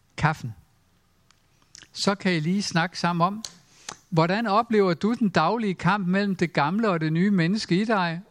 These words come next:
Og er der nogle gode tips, du kan give videre til de andre? Sådan nogle staldtips. Eller hvad man skal sige. Sådan, er der nogle gode tips? Ja,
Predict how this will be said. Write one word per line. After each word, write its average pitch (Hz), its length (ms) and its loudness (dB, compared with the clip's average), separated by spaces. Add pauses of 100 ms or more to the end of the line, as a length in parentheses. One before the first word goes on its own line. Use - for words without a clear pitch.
Og 165 200 2
er 185 40 0
der 208 80 -2
nogle 165 200 0
gode 190 260 0
tips, - 320 -2
du 170 120 -2
kan 147 160 -2
give 147 160 0
videre 180 260 2
til 156 220 -2
de 139 100 2
andre? 165 280 -4 (400)
Sådan 180 200 0
nogle 160 180 2
staldtips. - 720 -4 (1000)
Eller 151 100 0
hvad 135 100 2
man 147 80 0
skal 143 200 -4
sige. 156 260 -2
Sådan, 165 520 -4
er 175 80 -2
der 208 100 0
nogle 180 180 0
gode 175 200 0
tips? 190 180 -4
Ja, 254 120 0